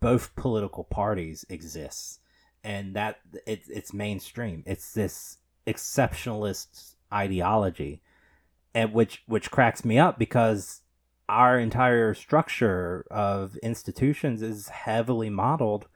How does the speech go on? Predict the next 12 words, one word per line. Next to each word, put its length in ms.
on 160
English, 520
the 120
very 280
country 680
that 420
the 80
United 280
States 260
broke 260
away 240
from. 340